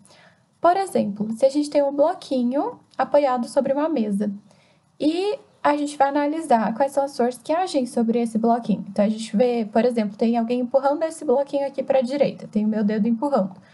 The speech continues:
Então, eu tenho uma força pra direita. Aí, além disso, a gente tem a força peso, que é a força que a Terra atrai o bloquinho, né?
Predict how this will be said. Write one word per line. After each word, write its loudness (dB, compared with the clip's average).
Então, 2
eu 0
tenho 0
uma 2
força -2
pra 2
direita. -2
Aí, 4
além 0
disso, -2
a 6
gente 2
tem 0
a -2
força 2
peso, 0
que -2
é 6
a 0
força -2
que 0
a 2
Terra -2
atrai 0
o 2
bloquinho, -2
né? -2